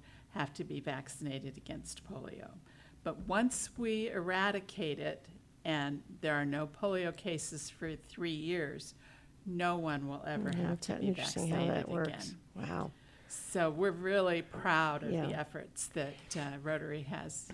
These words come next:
Speaker 1: Rotary International has
Speaker 2: So a
Speaker 1: made.
Speaker 2: portion of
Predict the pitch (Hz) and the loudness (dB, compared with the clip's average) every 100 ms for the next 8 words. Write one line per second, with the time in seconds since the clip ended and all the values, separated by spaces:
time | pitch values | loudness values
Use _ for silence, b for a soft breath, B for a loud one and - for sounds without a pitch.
0 | 156 151 147 147 151 156 156 151 - 160 | -4 -2 -2 -4 -6 -6 -6 -6 -6 -6
1 | 151 208 233 - 277 254 - 240 208 196 | 6 12 12 12 12 12 12 12 12 12
2 | 190 185 180 | 12 12 12